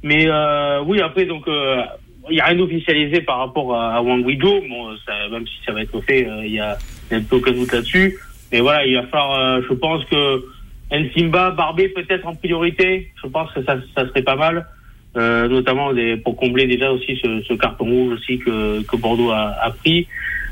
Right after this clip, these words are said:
Mais, euh, bon, voilà, je pense que ça serait logique de faire signer ces deux joueurs en priorité qui étaient là déjà avant, euh, avant Lossel et avant Mich-, et avant Michelin. Mais, euh, oui, oui, après, euh, pour l'instant, c'est vrai qu'il y a encore pas mal de, de joueurs qui doivent partir.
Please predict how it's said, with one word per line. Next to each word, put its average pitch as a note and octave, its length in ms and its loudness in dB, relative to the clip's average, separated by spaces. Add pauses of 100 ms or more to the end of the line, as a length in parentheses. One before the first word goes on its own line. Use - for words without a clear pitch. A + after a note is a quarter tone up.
(140)
Mais, B2 220 6
euh, A#2+ 640 0
bon, A#2+ 360 -2 (140)
voilà, B2 320 2
je C3 80 2
pense B2+ 240 0
que D#3 80 -2
ça C3+ 40 -6
serait D3 220 2
logique D#3 540 2
de D#3 80 2
faire D3 280 0 (120)
signer E3 280 0
ces - 60 -14
deux C#3 140 0
joueurs D3+ 300 2
en C#3 60 -6
priorité D3 600 -2 (220)
qui C3+ 100 -2
étaient C3 220 2
là C3+ 120 2
déjà B2+ 260 2
avant, B2 440 0
euh, G#2+ 320 0
avant B2 260 2
Lossel C3 480 2
et A#2 200 2
avant A2+ 240 0
Mich-, A#2 400 0
et C#3 80 4
avant B2 200 2
Michelin. F3 400 2 (840)
Mais, B2+ 260 4
euh, C3 360 2
oui, C3+ 300 2
oui, G#3 160 2
après, D3+ 320 0
euh, C3 240 2 (320)
pour C#3+ 100 0
l'instant, D3+ 280 2
c'est G3 160 2
vrai F#3+ 40 -4
qu'il D#3+ 120 -6
y C#3+ 40 2
a D3 60 -4
encore C3+ 400 0
pas C3+ 100 0
mal C3+ 160 0
de, C3 140 4
de B2+ 180 4
joueurs C#3 220 -2
qui - 80 -8
doivent B2+ 180 0
partir. F#3+ 420 0